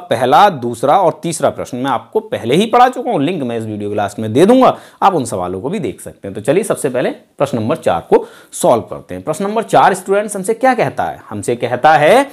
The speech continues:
कि छायांकित कीजिए, यानी रंग भरिए या शेड कीजिए। किसको?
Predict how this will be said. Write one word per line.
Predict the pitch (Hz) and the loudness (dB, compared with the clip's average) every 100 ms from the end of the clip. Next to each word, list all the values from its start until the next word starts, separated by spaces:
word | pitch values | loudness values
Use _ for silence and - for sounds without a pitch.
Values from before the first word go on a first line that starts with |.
| - _ _ - | -10 _ _ -6
कि | 214 | -4
छायांकित | 226 170 143 143 139 131 160 233 | -2 2 4 4 2 2 -2 -2
कीजिए, | 233 220 185 196 160 104 85 _ _ 107 | -2 0 2 4 4 2 -4 _ _ -2
यानी | 127 160 285 320 - _ - | 0 2 2 0 -10 _ 0
रंग | 135 196 277 | 4 4 4
भरिए | 214 196 202 190 151 104 | 2 2 2 2 2 0
या | 120 226 | 0 0
शेड | 226 - 214 254 226 | -2 2 4 4 2
कीजिए। | 208 170 160 131 | -2 2 4 4
किसको? | - 196 - 277 | 2 -4 4 6